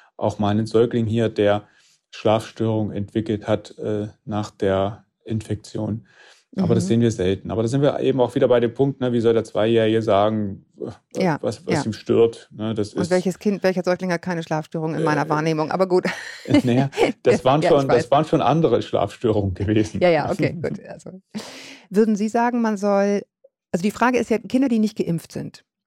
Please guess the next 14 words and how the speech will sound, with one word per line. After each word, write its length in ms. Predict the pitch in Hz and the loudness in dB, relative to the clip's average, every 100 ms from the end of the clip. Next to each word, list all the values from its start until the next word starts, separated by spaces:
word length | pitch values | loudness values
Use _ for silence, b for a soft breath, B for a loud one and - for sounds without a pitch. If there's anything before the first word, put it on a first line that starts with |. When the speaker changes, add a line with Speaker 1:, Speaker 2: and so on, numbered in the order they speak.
| _ _ _ - | _ _ _ -2
Speaker 2:
ähm, 360 | 185 185 185 175 | 0 2 0 -2
Speaker 1:
Ja. 280 | 110 110 | -2 0
Speaker 2:
werden 240 | 156 208 226 | 2 2 0
es 160 | 196 | -2
sehr 200 | 180 196 | 0 2
wahrscheinlich 540 | 190 180 170 151 156 - | 0 -4 -4 -4 -6 -6
innerhalb 300 | 175 165 165 | -4 -2 -2
der 80 | 160 | -2
nächsten 260 | 160 - | -4 -6
ein 160 | 156 147 | -6 -4
bis 140 | 156 | -6
zwei 160 | - 139 | -6 -4
Jahre 220 | 139 131 | -4 -4
bekommen. 520 | - - - - - | -10 -12 -10 -10 -12